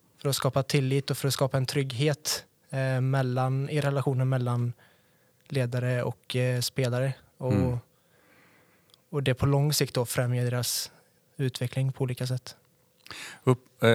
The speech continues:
Speaker 2: ehm, d-, oh, jag hamn-, <laughs> i din berättelse, ja, det här är så häftigt. I din berättelse nu, där, där du pratar om precis nu,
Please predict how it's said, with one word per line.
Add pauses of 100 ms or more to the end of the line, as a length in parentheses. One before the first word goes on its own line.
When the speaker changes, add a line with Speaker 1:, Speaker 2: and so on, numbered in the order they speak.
(160)
Speaker 2:
ehm, (220)
d-,
oh, (840)
jag
hamn-, (380)
<laughs>
i
din
berättelse,
ja,
det
här
är
så
häftigt.
I
din
berättelse
nu,
där,
där
du
pratar
om
precis
nu,